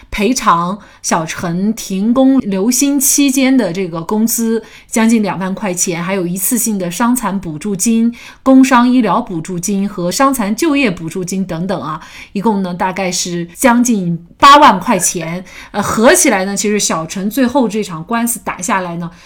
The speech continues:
他大概是获得是将近十万块钱的这样的一个赔偿啊。这笔赔偿款就要全部由公司来承担了。但是如果公司能够给小陈买工伤保险的话，事实上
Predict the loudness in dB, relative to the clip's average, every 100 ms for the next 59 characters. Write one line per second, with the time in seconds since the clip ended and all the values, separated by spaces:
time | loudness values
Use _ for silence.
0 | -12 -4 0 2 2 -2 -4 -6 -6 -6
1 | -4 -4 -4 -4 -2 -2 -2 -6 -4 -4
2 | -2 -2 -2 -2 2 4 4 2 -2 -4
3 | -6 -8 -10 -12 -20 0 2 2 0 -2
4 | -4 -4 -6 -6 -6 -6 -10 -12 -16 -12
5 | 0 2 2 -2 -4 -4 -2 0 0 -2
6 | -4 -2 -2 -2 -2 -2 0 0 -2 -2
7 | -2 0 0 -2 -6 -8 -8 -6 -8 -10
8 | -12 -20 -20 0 2 4 2 0 0 -6
9 | 0 4 4 4 2 0 0 4 4 2
10 | 0 0 -2 0 0 0 0 -4 -4 -8
11 | -8 -4 -4 -4 -2 -2 0 -2 -4 -6
12 | -6 -8 -12 -6 -6 -6 -8 -2 0 0
13 | 4 2 2